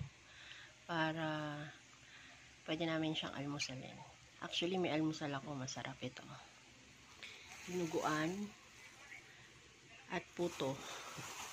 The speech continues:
<laughs> Yan, nagluto ka kasi ng dinuguan kahapon, may tira. So, nakakita ako ng puto sa palengke. Kaya, ayan, sa talipapa. Kaya, ayan, bumili ko. Masarap yan na combination ng almusal mamaya.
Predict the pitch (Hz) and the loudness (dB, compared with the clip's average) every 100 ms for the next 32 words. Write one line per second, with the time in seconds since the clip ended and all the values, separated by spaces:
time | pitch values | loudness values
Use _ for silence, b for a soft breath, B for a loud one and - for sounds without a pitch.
0 | - - - 214 - 311 311 294 240 165 | -8 -10 -4 0 6 6 8 4 2 4
1 | 175 185 202 208 185 180 190 196 180 180 | 6 10 10 10 8 8 6 8 8 8
2 | 175 170 165 156 147 160 151 139 139 147 | 8 8 8 8 6 8 8 8 6 4
3 | 135 131 139 120 123 - - 180 170 175 | 4 4 4 2 0 -6 0 4 4 4
4 | 180 165 170 160 165 156 151 - - 139 | 4 6 6 6 4 2 0 2 2 4
5 | 135 127 - - - 156 180 131 135 113 | 4 2 -4 -8 -4 2 4 4 2 -2
6 | 139 - 220 214 156 - - - 190 214 | -2 2 6 6 6 2 -2 0 2 4
7 | 160 170 156 147 143 120 - 127 135 127 | 6 6 6 6 6 4 0 -6 -2 2
8 | 147 139 - 147 143 139 151 147 151 147 | 2 2 2 2 4 2 2 4 4 4
9 | - 139 135 131 123 131 127 127 117 131 | 4 2 2 2 2 2 2 0 -2 -4
10 | 123 - | -4 -6